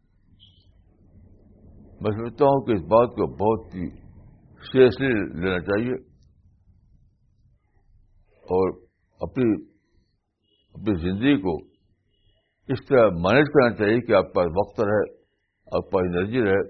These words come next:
اس کام کو کرنے کے لیے۔ میں سمجھتا ہوں کہ کسی بھی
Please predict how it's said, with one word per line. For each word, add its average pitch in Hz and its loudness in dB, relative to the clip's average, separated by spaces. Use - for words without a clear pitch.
اس 101 -2
کام 107 2
کو - -
کرنے 90 -4
کے - -18
لیے۔ - -20
میں 110 2
سمجھتا 113 0
ہوں 139 4
کہ 139 -2
کسی 127 -4
بھی 117 -4